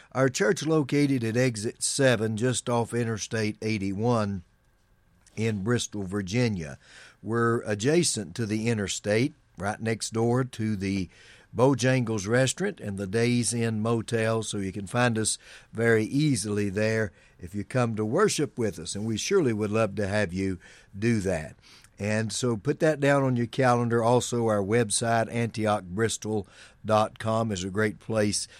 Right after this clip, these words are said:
to find us. I'm looking at Luke chapter number two, and I've been intrigued with, uh, how that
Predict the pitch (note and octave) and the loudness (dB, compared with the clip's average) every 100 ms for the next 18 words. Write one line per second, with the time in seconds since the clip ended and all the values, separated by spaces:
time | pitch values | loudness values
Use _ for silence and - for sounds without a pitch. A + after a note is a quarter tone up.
0 | - - G#2+ - A#2+ A2+ G#2+ F#2+ F#2 D#2 | -20 -8 -8 -2 0 2 0 -2 -4 -6
1 | - - - - - - C3 D3+ D#3 D3 | -10 -16 -18 -20 -20 -4 2 4 4 6
2 | G#3 B3 F#3 E3 F3 G#3 - - B2 C3 | 6 6 4 2 2 0 -2 -2 -2 0
3 | C3+ D#3+ A#3 D#3+ - - - C#3 C#3 - | 2 4 4 2 -6 -8 0 0 0 -4
4 | C3 C3+ A#2 - F#3+ F3+ B2 C3+ F3 - | -2 0 -2 0 6 8 8 4 2 -4
5 | - - _ D3+ D#3+ D3+ G#3+ B3 A3 - | -18 -20 _ 4 4 6 4 4 0 0
6 | F3+ E3 C#3 E3+ D#3+ B2+ - - - - | 4 6 6 4 -2 -8 -12 -20 -20 -4
7 | C#3+ D3+ D3+ - - - C#3 B2+ A2 D3 | 4 4 4 2 -6 0 4 4 2 -2
8 | F#3+ F3 F3 B2+ C3+ C3+ C3 - | 0 2 0 0 2 2 0 -6